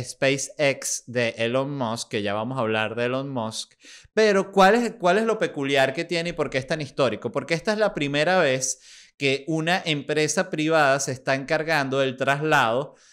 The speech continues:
de los astronautas hasta la estación, eh, internacional en el espacio, ¿no? ¿Por qué es tan importante? Porque, coño, esto es como que ahorita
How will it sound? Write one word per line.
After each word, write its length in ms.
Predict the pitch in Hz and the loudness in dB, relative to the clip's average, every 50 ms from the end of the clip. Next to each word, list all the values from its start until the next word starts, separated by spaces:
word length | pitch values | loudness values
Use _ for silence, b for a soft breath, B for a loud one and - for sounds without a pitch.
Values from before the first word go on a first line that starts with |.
| b b b | b b b
de 420 | - 131 131 160 156 147 147 160 160 | -8 -2 2 4 4 4 4 2 -2
los 140 | 151 139 135 | -4 -4 -4
astronautas 680 | 139 127 - 131 151 151 156 156 139 131 131 127 165 170 | -4 -6 -6 -4 -2 0 2 2 2 2 0 -2 -4 -4
hasta 220 | 175 156 - 143 | -4 -4 -4 -2
la 80 | 127 123 | -2 -2
estación, 680 | 123 - 127 120 - - 147 127 120 120 117 117 127 127 b b b b b b b - | -2 -4 -6 -6 -4 -2 -2 0 0 0 -2 -4 -8 -10 b b b b b b b -2
eh, 460 | 135 135 135 127 120 117 113 110 - - | 2 2 4 4 4 2 0 -2 -2 -4
internacional 840 | 135 131 127 127 123 113 117 113 - - 120 107 110 107 104 107 - | -4 -4 -2 -2 -2 -2 -4 -4 -4 -4 -4 -2 -2 -2 -4 -4 -4
en 120 | 135 131 127 | -4 -2 -2
el 100 | 117 104 | -2 -4
espacio, 500 | 92 - - - - - - - 101 107 | -6 -10 -12 -18 -18 -16 -14 -12 -6 -2
¿no? 180 | 147 180 185 B B B B B B _ | -2 -2 -2 B B B B B B _
¿Por 300 | 180 180 180 170 170 175 | 2 4 4 4 2 2
qué 280 | 180 180 180 190 - 185 | 2 4 4 4 2 2
es 140 | 190 190 | 0 0
tan 120 | 190 220 214 | 2 0 0
importante? 500 | 208 185 196 196 190 254 233 190 160 143 | 0 0 0 0 0 0 0 2 0 0
Porque, 200 | 143 147 143 147 | 0 0 0 0
coño, 240 | 233 240 208 196 160 | 0 0 2 2 2
esto 340 | 165 180 170 - 220 226 247 | 2 0 2 2 2 4 4
es 140 | 240 190 - | 4 2 2
como 380 | - 175 165 165 156 156 139 | 0 -2 -2 -2 -2 -2 -2
que 240 | - 160 151 147 156 | 0 2 2 2 4
ahorita 580 | - 151 151 170 175 180 180 220 220 214 170 | 4 4 4 4 4 2 2 2 2 4 4